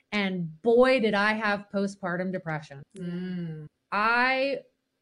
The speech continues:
Speaker 1: struggled for so many reasons. One of them being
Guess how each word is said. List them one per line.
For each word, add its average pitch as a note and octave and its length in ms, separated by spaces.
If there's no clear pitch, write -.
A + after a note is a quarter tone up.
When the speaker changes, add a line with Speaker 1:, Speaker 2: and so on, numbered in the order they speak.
Speaker 1:
struggled D#3+ 1500
for A3 140
so A#3+ 380
many C#4 260
reasons. D#3 560
One C4+ 260
of G#3 140
them F#3+ 200
being F#3 540